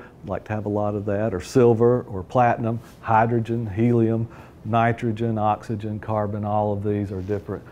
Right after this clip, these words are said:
types of matter, which we call elements. And of course, there are different phases of matter.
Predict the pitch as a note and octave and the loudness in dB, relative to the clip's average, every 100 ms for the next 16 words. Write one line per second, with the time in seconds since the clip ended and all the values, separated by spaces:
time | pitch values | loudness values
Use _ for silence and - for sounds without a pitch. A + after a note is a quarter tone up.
0 | - - - - A#2 G#2+ - - - - | -20 -20 -14 -6 -4 -6 -10 -20 -20 -20
1 | - A2 G#2 A2+ A2+ G#2+ G2+ G#2 F#2+ - | -10 -8 -4 -2 -2 -2 -4 -6 -8 -8
2 | G#2 G2+ - F#2 F#2+ A2+ - - - G3+ | -8 -8 -10 -10 -10 -12 -16 -16 -4 -2
3 | - - - - - - - - - - | 0 -4 -14 -20 -20 -20 -20 -18 -18 -18
4 | - - - - - - - F#3+ G3 G3 | -20 -20 -20 -20 -20 -16 -2 2 4 4
5 | E3+ E3+ E3+ E3+ D#3 D#3 D#3 D#3+ - D#3 | 6 4 6 6 6 6 4 0 0 4
6 | D3 C#3 C3 A#2 A2 G#2+ G#2+ G#2+ A#2 C3 | 6 6 4 2 0 0 0 0 0 -4